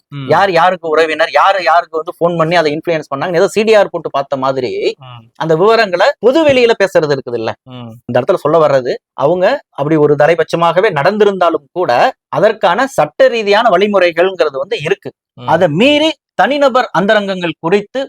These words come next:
Speaker 2: பொது வெளியில் பேச வேண்டிய தேவையும் அவசியமும் ஏன் வந்ததுங்கிறது தான் இந்த இடத்துல வந்து கேள்வியா வந்து
Speaker 1: கேள்வியா இருக்கு.
Speaker 2: இருக்கு. இது ஒண்ணு.
Speaker 1: ம்.
Speaker 2: ரெண்டாவது, இந்த திருச்சி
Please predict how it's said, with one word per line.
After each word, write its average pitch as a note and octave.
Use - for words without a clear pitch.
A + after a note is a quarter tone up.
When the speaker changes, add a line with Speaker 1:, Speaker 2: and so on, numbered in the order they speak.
Speaker 2:
பொது A3
வெளியில் G#3+
பேச F3
வேண்டிய D3+
தேவையும் G3+
அவசியமும் E3+
ஏன் E3+
வந்ததுங்கிறது A2+
தான் A3
இந்த C3
இடத்துல A#2
வந்து C3
கேள்வியா C3
வந்து B2
Speaker 1:
கேள்வியா C#3+
இருக்கு. G#2+
Speaker 2:
இருக்கு. A#2+
இது C3
ஒண்ணு. A#2+
Speaker 1:
ம். A#2
Speaker 2:
ரெண்டாவது, A#3
இந்த G3+
திருச்சி G#3+